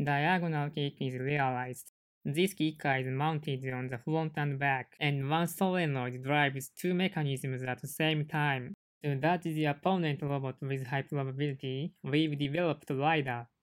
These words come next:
Robot determines the direction of the object based on the values of the five distance sensors in front, so it's also able to dodge without relying on vision system.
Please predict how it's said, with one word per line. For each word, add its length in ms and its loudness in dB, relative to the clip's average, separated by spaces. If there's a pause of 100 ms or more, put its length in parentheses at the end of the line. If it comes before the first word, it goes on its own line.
(140)
Robot 520 2
determines 600 0
the 80 -6
direction 520 0
of 160 -2
the 160 -4
object 380 -2 (240)
based 360 -2
on 140 -2
the 80 -2
values 560 2
of 220 -4
the 80 -4
five 420 0
distance 480 -2
sensors 480 -4
in 160 -6
front, 360 -4 (140)
so 280 2
it's 260 -2
also 400 2
able 300 2
to 240 -6
dodge 320 -2
without 420 -2
relying 800 0
on 240 -8
vision 320 0
system. 540 -8